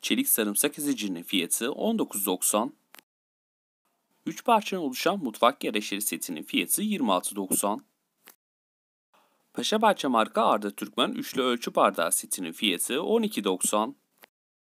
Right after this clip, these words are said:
Kızartma kevgiri, yağ süzgeci, çelik tel kepçenin fiyatı ise on üç doksan. Sizden ricamız kanalımıza abone olmayı ve videolarımızı beğenmeyi lütfen unutmayın.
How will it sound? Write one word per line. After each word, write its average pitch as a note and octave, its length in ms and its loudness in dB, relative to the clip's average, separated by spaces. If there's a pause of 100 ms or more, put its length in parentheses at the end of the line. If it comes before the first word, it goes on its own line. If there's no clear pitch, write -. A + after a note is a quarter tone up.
(880)
Kızartma G3+ 540 0
kevgiri, G2+ 480 0
yağ G3+ 260 2
süzgeci, G#2 580 -6
çelik D3 360 -6
tel A#2 160 4
kepçenin F2+ 500 -4
fiyatı A#2+ 380 0
ise D3+ 220 0
on B3+ 180 0
üç - 160 -6
doksan. B2 380 0
Sizden C#3 360 4
ricamız A#2 400 2
kanalımıza A2+ 440 0
abone A#2 220 0
olmayı C#3 280 0
ve G2+ 160 -2
videolarımızı A#2+ 540 -2
beğenmeyi A2 340 2
lütfen F#3+ 320 -4
unutmayın. F#2 440 -4